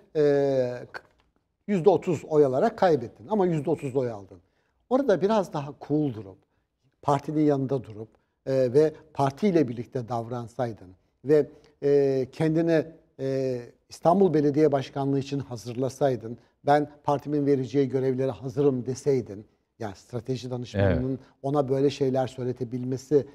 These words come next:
Speaker 1: ne kadar iyi olurdu onun açısından diye söylüyor Fadime Özkan.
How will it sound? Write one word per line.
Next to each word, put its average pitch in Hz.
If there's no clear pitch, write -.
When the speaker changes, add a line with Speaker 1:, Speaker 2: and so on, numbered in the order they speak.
Speaker 1:
ne 135
kadar 131
iyi 120
olurdu 117
onun 113
açısından 113
diye 107
söylüyor 98
Fadime 101
Özkan. 165